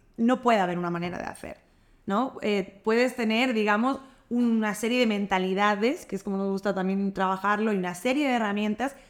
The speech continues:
que sabes cuándo accionar en cada momento. Entonces, de alguna manera nos sentimos que tenemos el salvavidas,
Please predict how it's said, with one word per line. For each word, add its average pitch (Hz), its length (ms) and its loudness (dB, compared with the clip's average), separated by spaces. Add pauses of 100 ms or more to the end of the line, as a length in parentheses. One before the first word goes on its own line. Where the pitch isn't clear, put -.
(160)
que 220 140 0
sabes 247 420 4
cuándo 220 300 0
accionar 190 400 -2
en 175 100 -2
cada 180 200 -2
momento. - 520 -10
Entonces, 254 400 2
de 226 60 2
alguna 233 320 2
manera 254 240 0
nos 262 100 -2
sentimos 214 340 -2
que 240 80 -6
tenemos 208 400 -2 (300)
el 202 160 -2
salvavidas, 214 760 2